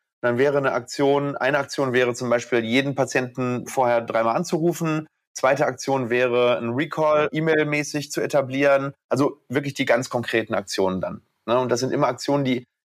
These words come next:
neben dem eigentlichen Tagesgeschäft stattfinden, um etwas am Unternehmen zu verbessern. Weil das andere ko-, hast du sowieso. Kannst du zwar auch wieder optimieren, aber im Großen und Ganzen geht's um Aktionen, die wir bisher noch nicht machen,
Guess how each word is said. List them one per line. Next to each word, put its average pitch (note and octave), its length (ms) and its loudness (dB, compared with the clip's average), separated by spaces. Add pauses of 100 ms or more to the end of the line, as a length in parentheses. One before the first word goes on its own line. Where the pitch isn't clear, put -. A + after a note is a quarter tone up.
neben D3 480 0
dem D3 160 -4
eigentlichen C3+ 360 -2
Tagesgeschäft D#3 640 -2
stattfinden, D3 440 0
um C3+ 120 -4
etwas B2 260 -4
am C3 120 -2
Unternehmen A#2 420 0
zu - 120 -14
verbessern. - 480 -4 (260)
Weil A2 100 4
das A#2 120 2
andere C3 220 2
ko-, - 200 -8
hast A#2 180 -8
du C3 60 -2
sowieso. A#2 460 0 (200)
Kannst C3+ 160 -2
du C3+ 60 -2
zwar A#2+ 320 0
auch D#3+ 100 -2
wieder G3 180 2
optimieren, F3 540 0 (360)
aber C3 140 2
im C3+ 100 0
Großen D#3 260 0
und C#3+ 60 -2
Ganzen C#3+ 280 -2
geht's C#3+ 200 0
um C3 180 -2
Aktionen, D#3 560 0
die C#3+ 100 -2
wir B2+ 80 2
bisher A2+ 260 -2
noch G#2+ 100 -2
nicht G#2 240 -4
machen, G#3+ 380 0